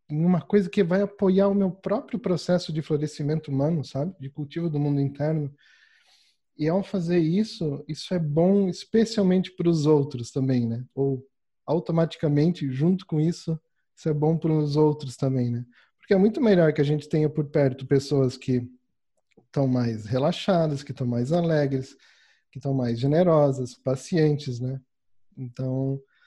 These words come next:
ah, e pessoas que varrem a casa, pessoas que lavam a louça. Então é bom.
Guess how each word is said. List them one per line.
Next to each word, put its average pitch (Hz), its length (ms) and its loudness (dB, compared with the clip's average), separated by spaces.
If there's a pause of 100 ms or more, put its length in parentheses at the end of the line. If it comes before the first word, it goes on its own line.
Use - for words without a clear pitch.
(340)
ah, 120 280 -10 (120)
e 139 80 -12
pessoas 139 360 -2
que 165 120 -4
varrem 156 540 6
a 139 80 0
casa, 135 420 0
pessoas 123 640 -10
que - 160 -8
lavam 147 460 4
a 131 40 2
louça. 135 500 -2 (1040)
Então 135 240 -2
é 139 80 0
bom. 151 340 0